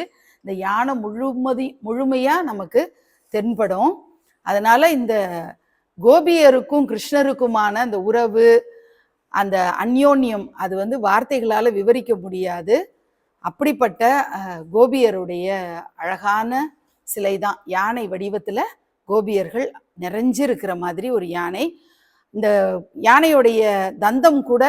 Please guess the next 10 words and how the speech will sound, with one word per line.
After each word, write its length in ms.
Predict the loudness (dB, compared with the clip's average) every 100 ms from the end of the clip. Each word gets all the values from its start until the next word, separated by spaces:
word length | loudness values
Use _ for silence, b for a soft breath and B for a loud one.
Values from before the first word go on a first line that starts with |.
| 2 -4
இந்த 140 | -14 -2
கோபியரனுடைய 840 | 6 6 6 0 0 -4 -8 -8 -6
கால் 360 | 0 4 4 4
அமைப்பு 440 | 0 -4 -8 -6 -6
அது 180 | -6 -6
மாதிரி 320 | -2 -2 -2
உருவாக்கியிருப்பாங்க. 800 | -4 0 0 0 -4 -10 -8 -6 -2 -2
ஒரு 180 | -2 -6 -8 -12 b b b
நல்ல 240 | -2 0 -2
கிரியேட்டிவிட்டியோடைய 1120 | -4 -4 -4 -4 -4 -8 -6 -6 -4 -4 -4